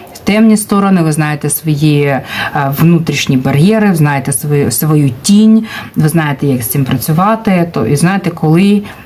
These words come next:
е, що доставати, з якого рукава. Тінь, світло, все залежить від того, від ситуації, скажімо так. Добре, дякую, перший варіант. Другий варіант: вітаю вас, давайте подивимося, що у вас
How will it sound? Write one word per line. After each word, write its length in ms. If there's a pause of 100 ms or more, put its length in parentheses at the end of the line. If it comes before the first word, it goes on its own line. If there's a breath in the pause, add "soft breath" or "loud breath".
(120)
е, 220
що 340
доставати, 720
з 100
якого 380
рукава. 500 (680 loud breath)
Тінь, 340 (440)
світло, 600 (240)
все 220
залежить 420
від 120
того, 340 (300 loud breath)
від 200
ситуації, 580
скажімо 380
так. 260 (1200)
Добре, 380
дякую, 360
перший 360
варіант. 380 (720 loud breath)
Другий 300
варіант: 420
вітаю 300
вас, 140
давайте 260
подивимося, 500
що 280
у 40
вас 300